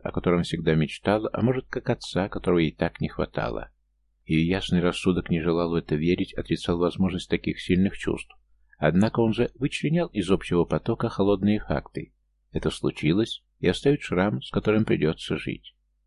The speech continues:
Подумав о том, что предстоит сделать,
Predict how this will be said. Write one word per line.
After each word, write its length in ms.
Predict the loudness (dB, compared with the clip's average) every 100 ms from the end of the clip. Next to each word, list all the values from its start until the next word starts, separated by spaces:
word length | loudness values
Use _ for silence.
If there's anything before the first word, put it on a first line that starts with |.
| _ _ _ _ _ _ _ _ _ _
Подумав 460 | 0 4 4 4 2
о 120 | 0
том, 160 | -2
что 180 | -2 -2
предстоит 440 | 0 0 2 0 0
сделать, 440 | 2 2 2